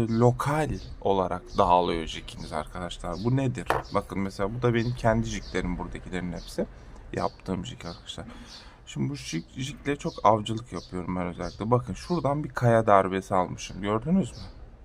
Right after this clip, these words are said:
Bakın şurada, şurada. Ama ne olmuş? Lokal olarak patlamış burası.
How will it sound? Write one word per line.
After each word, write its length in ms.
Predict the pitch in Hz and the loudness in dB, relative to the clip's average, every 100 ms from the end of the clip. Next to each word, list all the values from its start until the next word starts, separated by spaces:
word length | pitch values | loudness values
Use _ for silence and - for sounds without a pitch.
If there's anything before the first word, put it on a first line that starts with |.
| - - - | -20 -14 -12
Bakın 220 | - 85 | -10 -10
şurada, 560 | - 127 110 87 78 82 | -4 2 2 2 -4 -6
şurada. 540 | - 104 95 - 58 - - - - - - | -10 -8 -6 -6 -8 -10 -18 -20 -20 -18 -6
Ama 180 | 117 135 | 0 2
ne 80 | 160 | 4
olmuş? 440 | 151 139 151 - - 123 | 4 2 -2 -8 -12 -2
Lokal 400 | 110 117 - 143 | 2 2 2 2
olarak 360 | 135 98 85 80 - | 4 4 0 -4 -4
patlamış 600 | 95 - - 87 - - | -4 -2 -2 -2 -6 -8
burası. 360 | 80 65 - | -4 -4 -6